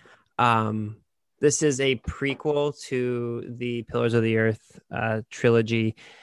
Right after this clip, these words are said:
And I actually find myself when I'm reading Ken Follett books, wishing they were even longer, um, just because it doesn't feel like you're reading a eight hundred, nine hundred page book.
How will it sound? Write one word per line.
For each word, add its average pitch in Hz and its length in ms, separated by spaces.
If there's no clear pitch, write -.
And 131 120
I 147 400
actually 135 360
find 123 200
myself 120 360
when 120 100
I'm 117 80
reading 113 220
Ken 113 200
Follett 110 300
books, 123 280
wishing 117 260
they 120 120
were 120 180
even 117 420
longer, 131 500
um, 127 220
just 131 160
because 139 340
it 135 100
doesn't 151 300
feel 143 760
like 120 640
you're 123 200
reading 117 760
a 127 60
eight 117 380
hundred, 113 280
nine 110 160
hundred 110 180
page 110 240
book. 110 240